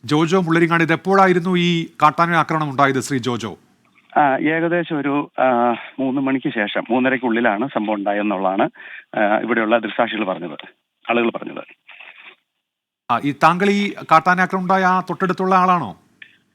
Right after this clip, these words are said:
Speaker 2: ആ, ഏകദേശം ഒരു അര കിലോമീറ്ററിനുള്ളിൽ താമസിക്കുന്ന ആളാണ്.
Speaker 1: ഇത് വണ്ണപ്പുറം പഞ്ചായത്തിലെ ഒന്നാം വാർഡാണ്,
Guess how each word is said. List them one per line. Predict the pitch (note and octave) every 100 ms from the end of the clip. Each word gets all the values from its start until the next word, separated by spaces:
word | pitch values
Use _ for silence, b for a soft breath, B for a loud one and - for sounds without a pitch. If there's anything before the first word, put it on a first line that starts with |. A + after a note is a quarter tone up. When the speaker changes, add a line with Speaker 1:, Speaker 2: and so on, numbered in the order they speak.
| _ -
Speaker 2:
ആ, | B2+
ഏകദേശം | G#2 B2+ C#3+ E3 E3+ F3 F#3+ F#3
ഒരു | D#3+ -
അര | C#3
കിലോമീറ്ററിനുള്ളിൽ | D3 C3+ C3 B2+ A#2 A#2+
താമസിക്കുന്ന | B2+ A2+ G2 F#2+ F#2+
ആളാണ്. | D#2+ D#2 - _ _ _ _ _ _ _ _ _ _
Speaker 1:
ഇത് | C#3+ F3+ F#3 -
വണ്ണപ്പുറം | C#3+ D#3 D#3+ F3+ F#3
പഞ്ചായത്തിലെ | F3 F#3 F3 F#3+
ഒന്നാം | F#3+ E3 F3+ D#3
വാർഡാണ്, | C#3+ B2 B2